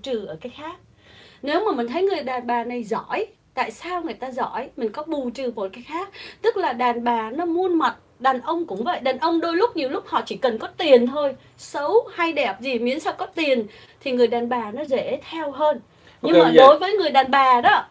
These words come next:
Speaker 1: thì nó lại khác, người
Speaker 2: Ừ.
Speaker 1: đàn ông nó còn khó hơn người đàn ông nữa. Nó phải có rất nhiều mặt, tại vì đàn ông á, họ rất là, tại sao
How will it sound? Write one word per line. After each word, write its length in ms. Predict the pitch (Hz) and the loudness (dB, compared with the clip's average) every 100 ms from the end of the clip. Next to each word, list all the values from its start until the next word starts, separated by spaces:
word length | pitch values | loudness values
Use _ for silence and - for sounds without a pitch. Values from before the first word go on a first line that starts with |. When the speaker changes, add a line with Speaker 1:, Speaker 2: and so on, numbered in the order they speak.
| _ _ - - - | _ _ -20 -20 -14
Speaker 1:
thì 120 | 285 | -8
nó 140 | 269 370 | -2 0
lại 120 | - | -2
khác, 320 | - 427 453 | -4 -8 -2
người 120 | 330 | 0
Speaker 2:
Ừ. 20 | 247 | 4
Speaker 1:
đàn 140 | 247 | 2
ông 180 | 269 294 | 2 -4
nó 80 | 403 | -4
còn 160 | 330 | -4
khó 320 | 214 - 302 523 453 | -6 -8 -6 -4 -2
hơn 100 | 320 | -2
người 140 | 254 | 0
đàn 160 | 233 220 | -2 -4
ông 260 | 247 254 | -8 -8
nữa. 140 | 190 175 240 _ _ _ _ _ _ _ _ _ _ _ _ | -10 -12 -18 _ _ _ _ _ _ _ _ _ _ _ _
Nó 100 | 330 392 | -6 -2
phải 140 | 247 | -2
có 160 | - 311 | -2 -4
rất 200 | 370 466 | -4 -2
nhiều 120 | 294 | -2
mặt, 200 | 247 233 | -2 -4
tại 80 | 269 | -4
vì 200 | 247 262 254 - | -6 -6 -10 -12
đàn 240 | 240 247 247 | 0 0 2
ông 260 | - 330 370 | 0 0 0
á, 100 | 403 349 | -2 -4
họ 300 | 262 180 220 214 | -6 -6 -10 -4
rất 240 | 269 494 - | 2 2 2
là, 540 | 294 277 262 233 208 190 180 190 254 254 - - | -12 -6 -2 -2 -2 -6 -10 -8 -8 -8 -12 -6
tại 140 | 262 | -6
sao 380 | - 330 - | -4 -2 0